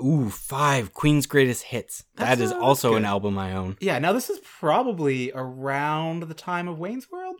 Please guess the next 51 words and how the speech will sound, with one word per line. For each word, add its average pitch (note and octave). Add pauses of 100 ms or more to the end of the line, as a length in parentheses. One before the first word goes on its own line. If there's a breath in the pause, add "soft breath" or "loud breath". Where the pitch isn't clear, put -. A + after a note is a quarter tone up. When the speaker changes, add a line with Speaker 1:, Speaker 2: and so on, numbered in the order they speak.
(160)
Speaker 2:
maybe? E4 (540)
Speaker 1:
Ninety-two? C3
I C#3
Speaker 2:
Ninety-two? F3 (140)
Speaker 1:
I B2+
think B3
Wayne's B3
World A3+
is A3
a G#3
little G3
later. F#3
I F3+
could B3
be A3
wrong. A2+
Speaker 2:
I D#3
don't F3+
know. C#3 (160)
I D3
Speaker 1:
Well, D3+
we D3+
have D#3
Speaker 2:
guess E3
Speaker 1:
no E3+
way F3
of E3
finding C3+
out. F#2 (100)
Speaker 2:
Yep, C3 (120)
there C3
is A2
no C3+
way C3
to C3
tell. A2 (260)
Speaker 1:
Um, C3 (100)
and D3
I D3+
think C#4
the C4+
only A3
other F#3
one E3+
on D#3+
here D3
I A#2
super G3
wanna A2
talk G#2
about G2